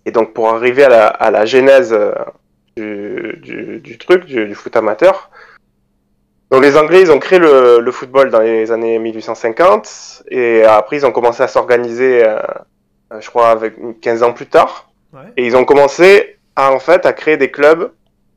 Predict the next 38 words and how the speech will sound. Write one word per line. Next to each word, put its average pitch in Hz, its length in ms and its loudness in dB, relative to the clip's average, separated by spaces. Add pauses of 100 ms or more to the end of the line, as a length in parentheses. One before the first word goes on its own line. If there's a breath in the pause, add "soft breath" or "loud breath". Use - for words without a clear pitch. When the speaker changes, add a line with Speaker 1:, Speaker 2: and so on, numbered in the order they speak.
Speaker 1:
à, 117 240 -2 (220)
à 117 100 -10
gauche, 143 220 -2
à 123 40 -2
droite, 120 540 0 (180)
en, 120 160 -2
euh, 110 160 -2 (380)
en 110 120 -14
Angleterre, 113 500 -2
et 123 120 -4
puis 170 300 -10
de 139 80 -2
partout 151 500 -8
dans 131 160 2
l'Europe 123 320 4
et 147 60 -6
dans 131 100 2
le 123 80 2
monde. 110 300 -6 (200)
Speaker 2:
Ouais. 139 200 -20 (1900)
Speaker 1:
Et, 143 320 4
euh, 123 320 6 (200)
en 131 160 2
fait, - 320 0
en, 131 240 4 (800)
en 131 160 0
gros, 170 160 0
la 151 100 4
genèse 139 600 0 (220)
des 120 180 -6
clubs 123 180 -2
de 123 120 -8
foot, - 540 -16 (360)
c'est, 120 260 0
ce - 160 -18
sont 135 140 -8
des 123 280 -8
associations 147 840 -2